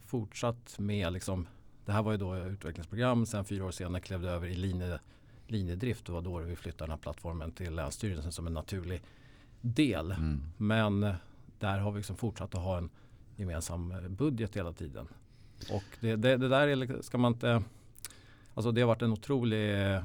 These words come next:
Speaker 1: f-, eh, tröskelsänkare på att redan ha besluten klara på det
Speaker 2: Ja.
Speaker 1: sättet, och att man kan agera inom ram till snabbare upp.
Speaker 2: Just det.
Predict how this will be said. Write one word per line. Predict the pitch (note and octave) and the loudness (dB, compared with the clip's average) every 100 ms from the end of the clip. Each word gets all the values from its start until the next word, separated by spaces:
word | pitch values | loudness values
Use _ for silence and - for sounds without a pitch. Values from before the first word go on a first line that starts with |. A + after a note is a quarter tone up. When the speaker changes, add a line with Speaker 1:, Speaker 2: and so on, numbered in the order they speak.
| - - - | -4 -18 -18
Speaker 1:
f-, | - - | -16 -6
eh, | A2 F#2+ | -4 -2
tröskelsänkare | - A#2+ - G2+ - - C3 A2+ - D#2 C#2+ - | 0 0 0 -2 -2 2 2 2 0 -2 -4 -4
på | F#2 | -4
att | F#2+ | -2
redan | G2+ E2 E2+ | -2 0 -2
ha | - F#2+ | 0 0
besluten | E2+ F2 - A2 G2+ - F2+ | 0 -2 0 0 0 -2 -6
klara | - A#2 F#2+ G2+ A2+ | 0 2 4 2 -2
på | G2+ | -4
det | - - | -8 0
Speaker 2:
Ja. | E2+ D2+ | 2 4
Speaker 1:
sättet, | D2+ - | 0 -4
och | F2+ | -4
att | F2+ | -4
man | F2+ F2+ | -4 -4
kan | E2 | -4
agera | E2+ F2 F2+ E2 | -4 -4 -4 -2
inom | F2 E2 | -2 -2
ram | F2+ G#2+ C#2+ E2+ - - - | 0 0 0 -6 -12 -18 -8
till | A2+ | -4
snabbare | G#2 F#2 E2+ | -2 -2 -2
upp. | E2+ - - - - - | -6 -8 -16 -16 -16 0
Speaker 2:
Just | E2 D#2 - | 2 2 -2
det. | E2+ | -6